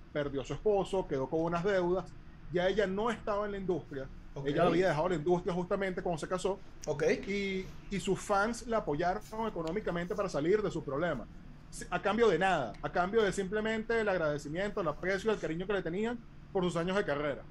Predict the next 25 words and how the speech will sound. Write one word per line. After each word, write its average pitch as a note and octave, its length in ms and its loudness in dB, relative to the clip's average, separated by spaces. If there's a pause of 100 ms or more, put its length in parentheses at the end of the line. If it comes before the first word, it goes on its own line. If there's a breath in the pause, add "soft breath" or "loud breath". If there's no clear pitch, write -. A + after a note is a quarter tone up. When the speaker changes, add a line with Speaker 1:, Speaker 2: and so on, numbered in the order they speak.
(760)
Speaker 1:
Entonces, F3+ 600 0 (440)
ahora G3 340 4
me A3 80 2
estás F#3+ 160 0
hablando G#3 340 2
de G#3+ 40 4
una G#3+ 120 -2
plataforma F3 560 0
donde D3 240 0
no D#3 140 -4
solamente G3+ 500 0
puedo E3 200 0
ver F#3 100 0
un F#3+ 60 -6
contenido F#3 520 0
exclusivo, D#3+ 640 2 (280)
que E3 100 0
no F3 280 0
voy F#3 160 4
a G#3+ 100 2
poder E3+ 260 0
ver G3 300 -2
en F3 100 -4
otros F3+ 220 -2
lugares, E3+ 400 2